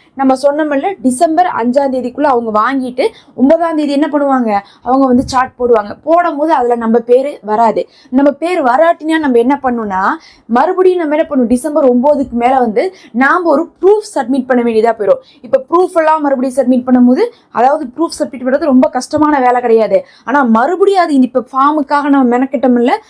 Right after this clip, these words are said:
அந்த மாதிரி ஒரு வேலையா போயிடும். அதனால இப்ப நம்மள்ட்ட வந்திருக்க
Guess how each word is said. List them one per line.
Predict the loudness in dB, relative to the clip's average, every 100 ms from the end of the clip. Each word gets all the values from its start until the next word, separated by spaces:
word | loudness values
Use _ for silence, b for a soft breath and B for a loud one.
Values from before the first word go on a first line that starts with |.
| B
அந்த | -4 -2 0 0
மாதிரி | 0 -2 0
ஒரு | 0
வேலையா | 2 2 2 0
போயிடும். | -2 -6 -10 b b
அதனால | -2 0 0
இப்ப | 2 2 0 _ -2
நம்மள்ட்ட | 0 2 2 2
வந்திருக்க | 0 -2 -6 -8